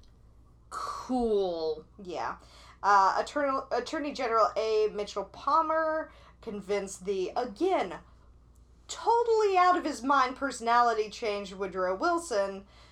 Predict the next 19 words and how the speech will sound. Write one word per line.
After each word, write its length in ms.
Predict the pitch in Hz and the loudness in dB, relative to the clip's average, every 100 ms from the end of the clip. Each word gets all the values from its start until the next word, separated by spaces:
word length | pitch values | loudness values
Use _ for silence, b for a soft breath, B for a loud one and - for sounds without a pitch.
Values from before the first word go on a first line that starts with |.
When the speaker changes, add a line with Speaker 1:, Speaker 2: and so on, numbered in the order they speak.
| B | B
Speaker 2:
to 120 | - 196 | -16 -6
delay 520 | 196 180 220 370 381 | -4 0 2 2 0
amnesty 580 | 254 302 262 254 - 226 | 0 -2 -2 -8 -8 -10
for 140 | 214 196 | -10 -4
those 260 | 202 202 | -4 -2
who 100 | 226 | -6
had 140 | 196 185 | -6 -6
been 180 | 175 | -10
convicted 680 | 180 180 175 220 277 294 277 | -12 -16 -12 -10 -8 -8 -6
of 200 | - 196 | -8 -6
wartime 420 | 202 208 - 196 | -4 -4 -6 -8
sedition 600 | 190 185 185 269 285 294 277 | -8 -14 -10 -10 -8 -8 -6
and 200 | 202 180 | -8 -10
launched 560 | 170 202 311 330 - | -4 0 0 -2 -8
raids 360 | 196 202 202 190 | -6 -4 -4 -6
to 120 | 214 | -12
suppress 500 | 202 185 - 170 170 170 | -12 -14 -8 -6 -6 -8
radical 420 | 156 160 180 165 | -8 -8 -10 -8
organizations. 1160 | 156 156 156 165 156 147 - 87 - - - | -8 -10 -14 -12 -10 -10 -10 -14 -16 -20 -20